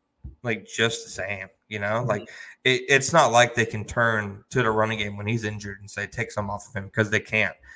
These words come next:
Speaker 1: It's not there. It's not like they have a super stout offensive line in front of him or, you know, with Christian Kirk out, it's not like they have, like, a star-studded, you know, field of pass catchers either. So it definitely feels like it's a lot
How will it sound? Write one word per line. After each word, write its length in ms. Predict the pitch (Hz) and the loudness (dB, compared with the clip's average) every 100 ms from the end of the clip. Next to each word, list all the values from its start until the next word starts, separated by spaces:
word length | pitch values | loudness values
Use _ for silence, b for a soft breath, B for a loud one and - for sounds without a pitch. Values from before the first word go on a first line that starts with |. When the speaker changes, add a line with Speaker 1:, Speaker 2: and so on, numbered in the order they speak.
| B B - | B B -10
Speaker 1:
It's 180 | 104 113 | -8 2
not 260 | 110 - | 2 4
there. 300 | 107 101 95 | 4 4 2
It's 180 | 98 - | -6 0
not 140 | 117 104 | 2 4
like 180 | 104 | 2
they 100 | 107 | 2
have 220 | 104 107 101 | 4 4 2
a 80 | |
super 420 | - - 127 120 107 | -4 2 2 2 0
stout 280 | - 113 - | 8 8 8
offensive 420 | 104 110 98 101 | 2 2 -10 -10
line 280 | 104 107 98 | -2 0 -2
in 80 | 98 | -2
front 200 | 107 104 | -4 -4
of 80 | 101 | -8
him 240 | 101 95 | -10 -10
or, 300 | 90 98 95 _ _ _ _ _ _ _ _ _ | -8 -8 -8 _ _ _ _ _ _ _ _ _
you 100 | 113 | -12
know, 100 | 92 | -10
with 180 | 101 - | -8 -2
Christian 280 | - 139 110 | 4 6 4
Kirk 280 | - 117 113 | 6 6 8
out, 260 | 98 98 - | 6 6 2
it's 200 | 95 - | -8 -2
not 220 | 110 107 101 | 6 6 6
like 200 | 101 - | 2 2
they 120 | 101 | 0
have, 340 | 98 98 95 | 4 2 2
like, 180 | 101 101 - | -6 -10 -8
a 40 | |
star-studded, 1000 | - - 110 107 104 - 110 107 98 98 _ | -6 6 8 8 4 4 4 4 -2 -8 _
you 140 | 107 | -6
know, 300 | 104 98 95 _ _ _ - | -4 -4 -6 _ _ _ 0
field 260 | 117 101 | 2 2
of 80 | 101 | 2
pass 260 | 104 101 104 | 6 6 6
catchers 560 | 98 98 - 101 95 - | 0 0 -6 -12 -14 -10
either. 320 | 113 104 90 | -8 -8 -10
So 260 | - 101 98 B B B B | -12 -10 -10 B B B B
it 160 | 123 113 | 2 10
definitely 380 | 143 143 151 - | 10 10 4 2
feels 220 | 131 117 | 2 4
like 200 | 110 - | 2 2
it's 140 | 113 104 | -4 -2
a 40 | |
lot 480 | 95 101 101 101 | -2 0 2 2